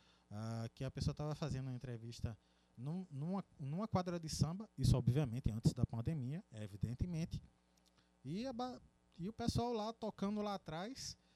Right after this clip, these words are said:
e, e aí mostrava, né, o, a, as du-, a diferença do som sendo captado pela câmera,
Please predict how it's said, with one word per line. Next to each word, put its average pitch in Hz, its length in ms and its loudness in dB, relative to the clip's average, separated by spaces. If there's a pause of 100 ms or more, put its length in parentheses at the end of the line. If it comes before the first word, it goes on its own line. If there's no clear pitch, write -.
(420)
e, 170 540 0
e 151 240 -2
aí 165 160 2
mostrava, 185 640 4
né, 190 260 -2
o, 156 240 -4
a, 147 460 -2
as 131 220 -2
du-, 175 340 -2
a 151 100 -4
diferença 147 680 0 (520)
do 175 200 -2
som 131 360 -4 (400)
sendo 180 280 -2
captado 165 380 -4
pela 196 180 -2
câmera, 208 420 -6